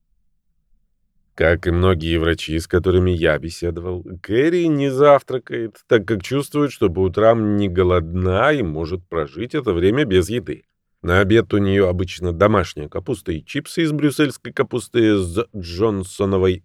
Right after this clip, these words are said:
травой и орехами макадамии, или смузи, которые она готовит сама. Делает она их из капусты, листовой свёклы, зелени, одуванчика, рукколы, ростков подсолнечника, ростков брокколи.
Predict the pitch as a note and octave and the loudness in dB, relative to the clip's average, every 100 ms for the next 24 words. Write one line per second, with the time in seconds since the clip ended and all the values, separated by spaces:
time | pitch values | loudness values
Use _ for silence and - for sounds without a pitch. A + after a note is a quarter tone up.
0 | _ G#2 F#2+ F#2 F2+ D#2 _ _ _ F2+ | _ 0 2 2 0 -2 _ _ _ 0
1 | F#2 F#2+ F2+ F2+ F2 F2 F2+ E2 F2+ E2+ | 2 2 0 -2 -2 -2 -4 0 0 0
2 | E2+ E2 - _ D#3+ F#3+ F#3 - G#2 G#2 | -4 -6 -12 _ -2 2 2 2 0 2
3 | G2 E2 E2+ - - - D#2+ F2+ F2 E2+ | 0 -2 -6 -8 -6 -4 0 2 4 2
4 | E2 D#2 E2+ D#2 - - - - _ _ | -2 -4 -6 -8 -12 -18 -20 -20 _ _
5 | F#2+ A2+ A#2+ A2+ A2+ G#2+ G2+ F2+ F2+ - | 2 6 8 6 4 2 0 -2 -6 -4
6 | E2+ B2+ D3+ - D3+ - A#2+ - B2 C3+ | -4 -6 -6 -4 -2 -2 -6 -2 0 2
7 | C3 - - - A2+ C3+ - D#3 D3+ - | 2 0 -8 -2 -2 -2 -2 -4 -4 -14
8 | _ - F2 F2 A2 A2 A#2+ B2+ - F#2+ | _ -6 -2 4 4 4 0 -2 -2 -2
9 | D#2+ D#2+ A2 A#2+ C#3+ - D3 - B2+ C#3 | 0 0 0 -2 -8 -4 -4 -2 -6 -4
10 | C3 B2 G#2 - A#2+ A2+ - - D#3 - | -2 0 -2 0 2 2 -2 0 0 0
11 | _ - D2 - C#3 C3 A#2+ - A2+ - | _ -4 -4 -2 0 0 -4 -10 -6 0
12 | G2+ G2+ F#2 F2+ - - F#2 D#2 F2 G2+ | 2 2 -2 -2 -4 -2 0 0 2 2
13 | F#2+ A2+ A#2 | 2 0 0